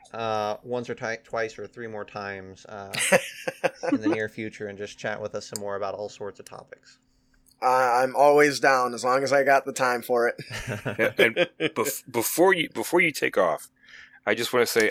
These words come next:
Speaker 3: I do listen to your podcast.
Speaker 2: Really?
Speaker 3: Eh, yes. Uh, just, you know, so that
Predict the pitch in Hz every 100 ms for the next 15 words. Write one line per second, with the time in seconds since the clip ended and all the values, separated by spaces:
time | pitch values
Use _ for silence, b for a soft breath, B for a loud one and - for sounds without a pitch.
0 | - 101 101 113 113 - 98 90 _ _
1 | - 107 98 95 101 92 85 69 - -
2 | _ _ _ _ 165 233 262 240 117 104
3 | 104 - _ - 127 98 - - _ b
4 | b b _ - 113 107 98 151 185 -
5 | - 113 92 - 98 73